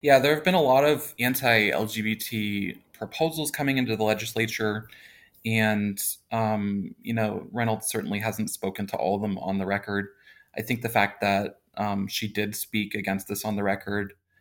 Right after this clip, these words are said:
um, at least somewhat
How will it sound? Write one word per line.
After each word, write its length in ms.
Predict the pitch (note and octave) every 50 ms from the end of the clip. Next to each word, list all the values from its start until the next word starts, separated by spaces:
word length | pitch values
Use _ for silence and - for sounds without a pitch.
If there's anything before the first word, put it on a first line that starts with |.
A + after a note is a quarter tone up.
| _ _ _ _ _ _
um, 520 | - G#2 G2+ G2+ G2 G2 G2 G2 G2 - - _ _ _
at 220 | - - A2+ - -
least 460 | B2 A#2 A#2 A#2 - - - - - _ _ _ _ _ _ _ _ _ _ _ _ _ _ -
somewhat 580 | - - B2 A2 G#2 G2+ G2+ G#2 - - -